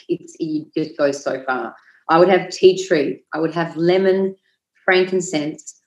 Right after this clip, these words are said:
On Guard, that protective blend we talked about earlier, lavender,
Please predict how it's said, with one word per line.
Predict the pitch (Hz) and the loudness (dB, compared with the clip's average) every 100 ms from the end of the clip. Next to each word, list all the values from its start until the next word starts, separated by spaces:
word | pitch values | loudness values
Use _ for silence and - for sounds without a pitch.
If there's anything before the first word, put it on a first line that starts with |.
| _ _ | _ _
On | 160 175 170 | 0 2 4
Guard, | 165 165 - - | 4 4 2 -2
that | 135 - | -8 -8
protective | - - 151 - 151 - | -12 -10 -10 -6 -8 -4
blend | 156 151 | -4 -2
we | 151 151 | -4 -6
talked | 151 - | -10 -8
about | 147 - 147 | -8 -4 -4
earlier, | 147 143 143 - _ _ _ _ | -2 -2 -4 -8 _ _ _ _
lavender, | 175 175 175 190 180 175 170 175 | 2 4 4 2 4 4 2 -2